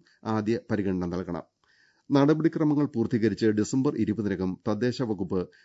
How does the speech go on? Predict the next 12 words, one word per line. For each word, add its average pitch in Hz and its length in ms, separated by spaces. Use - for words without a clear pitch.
ഭരണാനുമതി 131 480
പുറപ്പെടുവിക്കണമെന്നും 98 920
അദ്ദേഹം 95 360
ആവശ്യപ്പെട്ടു. 92 560
തിരുവനന്തപുരത്ത് 110 640
തദ്ദേശ 113 400
റോഡ് 104 340
പുനരുദ്ധാരണം 101 640
സംബന്ധിച്ച 95 440
യോഗത്തിൽ 92 440
പങ്കെടുക്കുകയായിരുന്നു 90 1000
മുഖ്യമന്ത്രി. 87 440